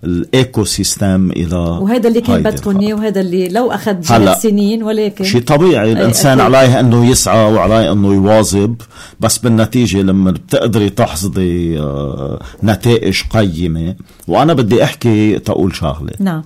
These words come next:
Speaker 1: اليوم لجنة أصدقاء غابة الأرز عندها مية وثلاثة وسبعين ألف أرزة.
Speaker 2: حلو.
Speaker 1: مزروعين على
Speaker 2: مساحة.
Speaker 1: قمم،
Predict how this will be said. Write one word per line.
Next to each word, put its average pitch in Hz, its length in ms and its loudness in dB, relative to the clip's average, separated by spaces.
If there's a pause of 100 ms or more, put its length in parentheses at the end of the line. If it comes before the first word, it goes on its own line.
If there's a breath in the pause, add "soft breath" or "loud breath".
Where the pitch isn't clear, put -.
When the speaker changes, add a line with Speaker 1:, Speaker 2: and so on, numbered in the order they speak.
(800 soft breath)
Speaker 1:
اليوم 110 720 2 (640)
لجنة 95 420 0
أصدقاء 90 540 -2
غابة 82 240 -4 (100)
الأرز - 640 -12 (1160 soft breath)
عندها 104 800 2 (200)
مية 101 500 2
وثلاثة 95 680 -2
وسبعين 87 680 -2 (140)
ألف 92 420 -2
أرزة. - 360 -10 (560)
Speaker 2:
حلو. 151 140 -12 (560)
Speaker 1:
مزروعين 98 680 0
على 92 520 0 (840)
Speaker 2:
مساحة. 175 440 -8
Speaker 1:
قمم، 113 580 2